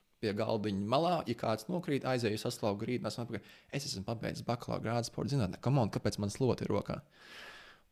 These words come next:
Un pēc tam trim dienām kaut kas man, es jau teicu viņiem, ka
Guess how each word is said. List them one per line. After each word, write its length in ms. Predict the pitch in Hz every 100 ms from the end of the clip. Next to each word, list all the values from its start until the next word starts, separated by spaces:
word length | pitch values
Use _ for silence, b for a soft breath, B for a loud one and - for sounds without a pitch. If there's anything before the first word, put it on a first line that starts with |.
| _
Un 140 | 101 95
pēc 140 | -
tam 140 | 104 98
trim 180 | 139
dienām 300 | 127 151 127
kaut 220 | 107 143 139
kas 140 | -
man, 180 | 113 107
es 140 | - -
jau 80 | 120
teicu 360 | 160 147 139 123
viņiem, 280 | 123 113
ka 100 | -